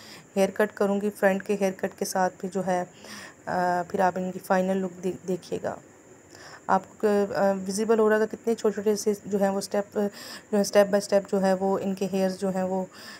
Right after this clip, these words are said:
अ, और इससे ना आपके बालों का volume भी अच्छा हो जाता है, बड़ा अच्छा सा एक fluffy सी look आती है। और जिनके hairs बहुत ज़्यादा पतले होते हैं तो वो अगर इस तरह की hair cut करवाते हैं तो उन,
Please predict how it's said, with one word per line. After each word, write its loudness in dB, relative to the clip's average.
अ, -4
और 4
इससे 2
ना 2
आपके -2
बालों 4
का 2
volume 2
भी 0
अच्छा -2
हो 6
जाता 0
है, 0
बड़ा 6
अच्छा 0
सा 2
एक -2
fluffy 2
सी -4
look -2
आती -2
है। -6
और 4
जिनके 0
hairs 2
बहुत 6
ज़्यादा 6
पतले 0
होते 2
हैं 0
तो 2
वो 4
अगर 4
इस -6
तरह 2
की -2
hair 2
cut -2
करवाते 2
हैं -6
तो -2
उन, 0